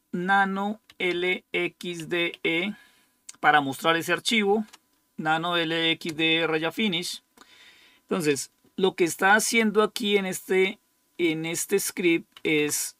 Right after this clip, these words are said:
que en los primeros, en las primeras líneas está borrando todo lo que tenga que ver con systemd, luego está actualizando el group, update group. Estos dos comandos los expliqué en el video pasado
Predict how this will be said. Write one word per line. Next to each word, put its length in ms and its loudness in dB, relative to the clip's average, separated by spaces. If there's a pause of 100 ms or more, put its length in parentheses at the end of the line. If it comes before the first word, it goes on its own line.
(140)
que 180 2
en 80 -2
los 140 0
primeros, 680 -4
en 80 -8
las 140 -4
primeras 400 -2
líneas 600 -2 (760)
está 300 2
borrando 500 4
todo 220 2
lo 100 0
que 100 -2
tenga 300 0
que 140 -2
ver 240 4
con 160 -4
systemd, 840 -4 (140)
luego 460 2
está 500 0
actualizando 920 -2
el 80 -2
group, 400 0
update 480 2
group. 360 2 (840)
Estos 280 4
dos 200 2
comandos 560 2
los 260 2
expliqué 460 -4
en 100 0
el 80 -4
video 400 6
pasado 640 2